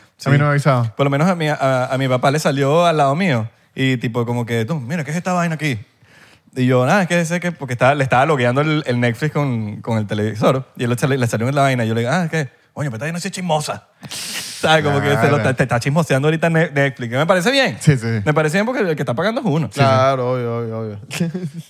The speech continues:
Speaker 2: Que Betty la Fea otra vez, marico.
Speaker 1: Betty
Speaker 2: ¿Quién
Speaker 1: la
Speaker 2: está viendo Betty la Fea?
Speaker 1: ¿Quién?
Speaker 3: O si ves
Speaker 1: Verga.
Speaker 3: un episodio con, con tu pareja y de repente ves que está el segundo como ya empezado.
Speaker 2: Ajá.
Speaker 3: Mm. Y te quedaste en el primero.
Speaker 2: Sí, sí.
Speaker 3: Ah, usted está
Speaker 1: Es-
Speaker 3: viendo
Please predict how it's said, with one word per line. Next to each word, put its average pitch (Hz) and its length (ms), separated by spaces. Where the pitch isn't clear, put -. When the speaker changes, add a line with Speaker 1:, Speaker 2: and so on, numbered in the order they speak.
Speaker 2:
Que 120 240
Betty 117 300
la 107 120
Fea 107 220
otra 120 280
vez, 113 180
marico. 98 280
Speaker 1:
Betty 127 180
Speaker 2:
¿Quién 117 120
Speaker 1:
la 120 80
Speaker 2:
está 123 220
viendo 135 360
Betty 135 220
la 110 220
Fea? 104 400
Speaker 1:
¿Quién? 135 280
Speaker 3:
O 175 120
si 170 160
ves 170 160
Speaker 1:
Verga. 180 80
Speaker 3:
un 185 100
episodio 170 460
con, 147 260
con 139 260
tu 143 140
pareja 160 500
y 135 100
de 131 100
repente 127 600
ves 117 260
que 131 420
está 120 180
el 113 80
segundo 127 480
como 117 240
ya 104 100
empezado. 110 400
Speaker 2:
Ajá. 123 160
Speaker 3:
Mm. 110 460
Y 139 260
te 131 140
quedaste 135 240
en 196 60
el 185 80
primero. 127 400
Speaker 2:
Sí, - 160
sí. 127 180
Speaker 3:
Ah, 156 240
usted 127 200
está 147 180
Speaker 1:
Es- 147 40
Speaker 3:
viendo 143 720